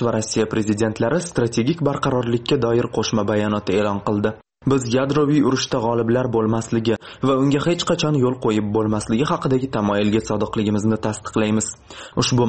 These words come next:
maqsadda Rossiya va aqsh yaqin kelajakda strategik barqarorlikka doir ikki tomonlama kompleks muloqotni yo'lga qo'yadi", deyiladi bayonotda. Muzokaralar yakunida kutilganidek qo'shma matbuot anjumani o'tkazilgani yo'q. Birinchi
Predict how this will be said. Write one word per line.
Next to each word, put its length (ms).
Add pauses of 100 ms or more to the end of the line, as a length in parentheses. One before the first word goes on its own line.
maqsadda 500 (100)
Rossiya 460 (100)
va 80 (160)
aqsh 220 (100)
yaqin 280
kelajakda 560
strategik 460 (100)
barqarorlikka 760
doir 220 (120)
ikki 260
tomonlama 440 (120)
kompleks 500
muloqotni 480 (100)
yo'lga 240 (100)
qo'yadi", 380
deyiladi 360 (100)
bayonotda. 560 (540)
Muzokaralar 540 (120)
yakunida 440
kutilganidek 680 (140)
qo'shma 380
matbuot 500
anjumani 440
o'tkazilgani 680
yo'q. 140 (420)
Birinchi 280